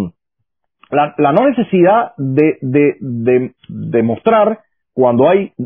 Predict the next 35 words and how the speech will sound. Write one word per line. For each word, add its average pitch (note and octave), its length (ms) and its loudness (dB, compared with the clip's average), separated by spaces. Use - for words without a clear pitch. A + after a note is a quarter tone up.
desaciertos, F#3 840 0
cuando B2 300 2
hay E3 100 4
errores, E3 500 2
por-, B2+ 160 -6
y, D3+ 360 2
y E3 100 0
sobre G3 240 2
todo B3 260 4
porque E3 220 0
no D#3+ 100 0
hay F#3 100 2
un C3 140 2
costo, F#2+ 520 -6
porque E3+ 260 2
no A3+ 100 2
hay C4+ 120 2
un A#3+ 140 4
cuestionamiento E3+ 920 2
en A2+ 100 -2
todo C#3 180 0
lo A#2+ 100 2
que A#2 60 -2
está C3+ 140 0
pasando. B2+ 360 0
Y G3 220 4
eso, A#3 260 2
como D#3 260 2
repito, F3 540 0
me A2+ 80 -4
parece D#3+ 440 2
que F3 340 4
es, G3+ 220 2
eh, A2+ 460 2
función G3+ 600 0